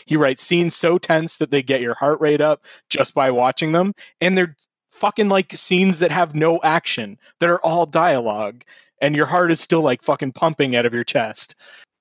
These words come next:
His style is so unique. Like, he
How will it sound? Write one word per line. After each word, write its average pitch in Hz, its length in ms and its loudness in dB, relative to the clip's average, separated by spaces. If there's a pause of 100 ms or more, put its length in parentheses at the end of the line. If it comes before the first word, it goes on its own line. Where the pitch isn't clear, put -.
His 165 280 0
style 170 460 2
is 127 500 -4
so 190 440 0
unique. 180 540 0
Like, 127 320 0 (220)
he 143 240 -6